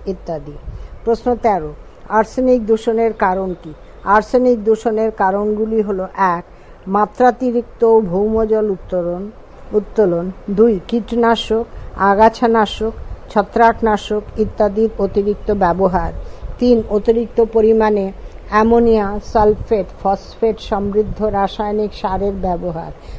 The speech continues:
চার, জীবাশ্ম জ্বালানির অতিরিক্ত ব্যবহার, পাঁচ, সোনা, সীসা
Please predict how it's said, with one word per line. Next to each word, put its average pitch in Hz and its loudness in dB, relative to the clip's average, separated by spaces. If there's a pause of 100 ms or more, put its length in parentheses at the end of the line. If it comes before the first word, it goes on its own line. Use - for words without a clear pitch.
(140)
চার, 220 6
জীবাশ্ম 220 2
জ্বালানির 214 2
অতিরিক্ত 214 -2
ব্যবহার, 180 -2 (360)
পাঁচ, 214 6
সোনা, 226 2
সীসা 214 0